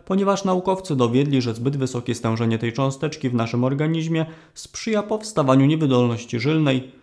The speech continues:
Czyli można powiedzieć, że wymienione przeze mnie witaminy pośrednio zapobiegają niewydolności żylnej i przyczyniają się do usprawnienia funkcjonowania żył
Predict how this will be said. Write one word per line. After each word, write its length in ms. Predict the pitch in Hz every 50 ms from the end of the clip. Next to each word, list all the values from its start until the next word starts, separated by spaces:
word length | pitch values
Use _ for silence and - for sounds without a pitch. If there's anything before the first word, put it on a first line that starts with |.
| _ - - _ _ _
Czyli 220 | - 131 123 123
można 320 | 131 170 196 214 233 226 226
powiedzieć, 500 | 220 208 196 202 190 196 190 190 - -
że 160 | 143 123 123 110
wymienione 500 | 113 127 156 - 147 147 160 175 165 147
przeze 280 | - - 127 127 127
mnie 200 | 123 120 117 113
witaminy 540 | 113 123 123 - 135 143 151 160 165 170 165
pośrednio 640 | 165 202 208 208 - - 190 185 180 185 185 180
zapobiegają 600 | 165 180 196 196 202 185 156 143 131 131 131 131 131
niewydolności 800 | 135 156 175 170 151 131 127 120 113 110 110 110 - - 135 131
żylnej 400 | 147 185 185 185 180 180 180 180 - - - _ _
i 100 | - 196
przyczyniają 580 | 190 - - 233 220 - 214 185 156 147 143 143
się 200 | 143 - 147 143
do 100 | 143 139
usprawnienia 720 | - 202 208 208 - - 185 175 - 143 131 127 127 131
funkcjonowania 760 | 131 - 180 170 - - 143 127 120 113 117 113 120 127 131 143
żył 220 | 156 180 185